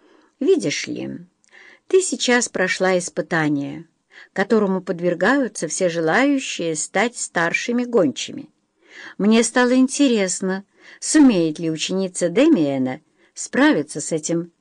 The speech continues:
заданием». «Бывшая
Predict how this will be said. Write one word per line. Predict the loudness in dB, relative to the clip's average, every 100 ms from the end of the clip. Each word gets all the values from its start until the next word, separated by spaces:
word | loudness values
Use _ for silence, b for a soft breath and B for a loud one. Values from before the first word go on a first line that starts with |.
| _
заданием». | -2 -2 0 -4 -4 -6 -8 -12 _ _ _ _ _ _ _ _ _ _ _ -12
«Бывшая | -2 2 2 0 -4 -4 -4 -6